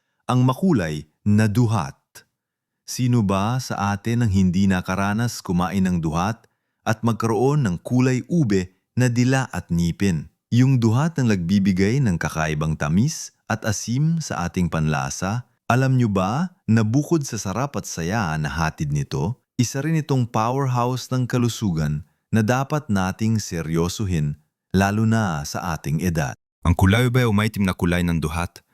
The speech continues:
ay mula sa compound sa tinatawag na anthocyanins, isang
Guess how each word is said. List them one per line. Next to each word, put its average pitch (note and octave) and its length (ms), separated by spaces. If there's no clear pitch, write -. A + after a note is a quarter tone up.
ay E2+ 80
mula F#2 240
sa - 160
compound G2 480
sa F2 80
tinatawag E2 640
na E2 80
anthocyanins, E2 1120
isang - 320